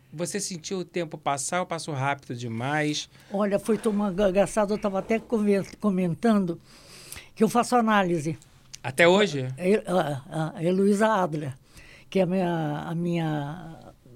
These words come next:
Speaker 2: a bis-, é psicanalista. E ela disse assim, "Não, isso aí não dá, não dá porque você é nonagenária."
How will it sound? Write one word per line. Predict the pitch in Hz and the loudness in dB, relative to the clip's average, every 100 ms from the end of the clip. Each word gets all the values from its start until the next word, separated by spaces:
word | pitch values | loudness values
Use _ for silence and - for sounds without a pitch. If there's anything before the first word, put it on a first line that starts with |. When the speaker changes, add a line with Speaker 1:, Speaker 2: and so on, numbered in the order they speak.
| 143 143 | -16 -10
Speaker 2:
a | |
bis-, | 156 160 - | -8 -8 -6
é | 175 | -6
psicanalista. | 160 - 190 175 175 147 139 - - - - _ - _ - - - - - - - | -6 -8 -6 -4 -2 -4 -6 -12 -20 -20 -20 _ -20 _ -20 -20 -20 -20 -20 -20 -10
E | 190 196 | -6 0
ela | 202 208 | 0 0
disse | 190 180 - | -4 -8 -10
assim, | 202 - 175 175 - | -12 -8 -8 -8 -4
"Não, | 214 214 | -2 0
isso | 196 208 | 0 0
aí | 226 214 240 | 2 2 2
não | 277 320 | 2 2
dá, | 226 190 127 | 4 2 0
não | 202 202 | 0 2
dá | 185 | 2
porque | 196 202 | 0 -2
você | 226 233 226 | -2 -2 -2
é | |
nonagenária." | 220 226 233 233 220 240 226 180 156 156 | 0 0 0 0 -2 -2 -2 -2 -2 -6